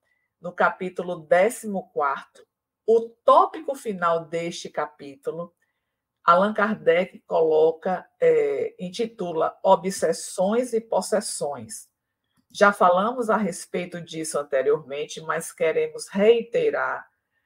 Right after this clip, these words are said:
que, na atualidade, nós não adotamos <clears throat> a terminologia possessão. E isso Allan Kardec traz lá desde o Livro dos Médiuns,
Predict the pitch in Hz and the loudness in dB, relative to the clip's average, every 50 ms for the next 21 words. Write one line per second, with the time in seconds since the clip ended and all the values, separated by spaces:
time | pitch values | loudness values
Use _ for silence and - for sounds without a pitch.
0 | _ _ _ _ _ _ - 226 220 208 214 233 254 285 302 294 - 233 233 202 | _ _ _ _ _ _ -6 -4 -2 0 0 0 0 0 -2 0 4 4 6 6
1 | 185 175 165 151 151 147 143 147 151 - - 160 160 165 180 185 - 208 214 214 | 4 2 0 0 4 4 6 4 4 2 -2 -8 -8 -4 -2 -2 -2 -2 -4 -6
2 | 214 196 208 226 262 247 247 262 311 - 226 208 208 190 - - 185 175 175 175 | -4 -2 2 6 8 8 8 8 6 6 8 8 8 8 8 8 6 6 6 6
3 | 170 175 180 190 196 - - - _ - 233 - - 254 - - _ _ _ _ | 4 2 0 -2 -4 -4 -8 -14 _ -10 -8 -6 -6 -6 -6 -8 _ _ _ _
4 | _ _ 208 202 202 - - 220 233 240 226 208 196 196 190 185 170 175 165 185 | _ _ 0 0 2 6 8 8 8 8 6 0 -2 -2 -2 -2 -4 -6 -8 -8
5 | 180 185 190 190 180 - - - 175 185 208 - 226 220 220 - - - 151 143 | -4 -2 0 0 0 -2 -2 -2 -2 -2 0 -2 -2 -4 -4 -4 -6 -4 -4 -4
6 | 120 107 107 - _ _ _ _ _ _ _ _ _ _ _ _ _ 165 160 165 | -4 -6 -10 -16 _ _ _ _ _ _ _ _ _ _ _ _ _ -8 -6 -6
7 | 175 185 - - 202 175 180 175 180 - - 165 165 151 - 147 151 151 156 143 | -6 -4 0 2 4 4 4 4 2 0 -2 -2 -2 -2 -2 -2 -2 -2 -4 -8
8 | - 156 147 139 147 147 170 151 143 143 139 135 - - 160 185 233 294 320 320 | -4 -2 0 0 0 -2 -4 -2 0 0 0 0 -2 -2 2 4 4 6 4 2
9 | 311 269 233 220 208 196 185 175 175 165 170 160 156 160 151 151 147 147 139 131 | -2 -4 -4 -2 -2 0 0 -2 -6 -8 -10 -10 -10 -10 -10 -10 -12 -10 -8 -6
10 | 135 139 190 185 160 180 - - - | -6 -8 -8 -12 -14 -14 -14 -16 -20